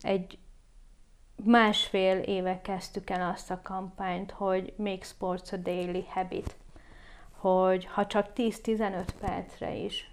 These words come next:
de mindenki napi szinten foglalkozzon, egy, sportoljon valamit, felfrissüljön. És, ö, nem, nagyon nehezen tudom végigcsinálni azokat a napokat, őszinte leszek, amikor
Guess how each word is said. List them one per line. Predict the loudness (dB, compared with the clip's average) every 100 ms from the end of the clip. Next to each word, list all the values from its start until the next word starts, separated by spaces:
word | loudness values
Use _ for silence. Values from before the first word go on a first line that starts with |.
| -14
de | -4 -2
mindenki | -2 -4 -4 -6 -10 -6 -2 -2 -4 -12 -20 -20 -20 -16 -2
napi | 0 0 -4
szinten | -6 -8 -8 -8 -6 -6
foglalkozzon, | -6 -6 -4 -2 -2 -4 -8 -6 -8
egy, | -8 -10
sportoljon | -12 4 6 6 0 -2 -2 -4
valamit, | -6 -6 -8 -10 -16 -20
felfrissüljön. | 0 4 4 4 -2 -2 -4 -4 -6 -10 -14 -18 -18 -18 -20 -18 0
És, | 2 4 4 2 4
ö, | 4 4 4 0 2
nem, | 6 6 4 0 -4
nagyon | 4 6 8 6
nehezen | 4 0 -2 -2 -4
tudom | -2 -2 -2
végigcsinálni | 0 0 0 -4 -6 -4 -4 -2
azokat | -2 -2 -4 -4
a |
napokat, | -4 -4 -4 -4 -4 -2
őszinte | -4 -6 -10 -6 -4
leszek, | -4 -6 -8 -8 -8
amikor | -8 -8 0 2 4